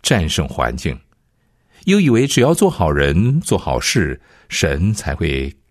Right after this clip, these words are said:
爱我、关心我。可是圣经并没有说这是神爱我们的原因。我告诉各位，我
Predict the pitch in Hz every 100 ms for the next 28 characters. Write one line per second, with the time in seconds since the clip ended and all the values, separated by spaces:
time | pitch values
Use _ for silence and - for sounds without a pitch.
0 | - 120 85 60 62 - - 76 - 80
1 | 67 - _ _ _ _ _ _ 131 131
2 | 180 240 160 170 175 127 123 76 - 82
3 | 87 - - 90 92 - 69 80 92 76
4 | 62 64 62 60 58 78 101 _ _ _
5 | _ _ _ _ _ - 104 175 156 151
6 | 139 110 98 101 104 101 101 98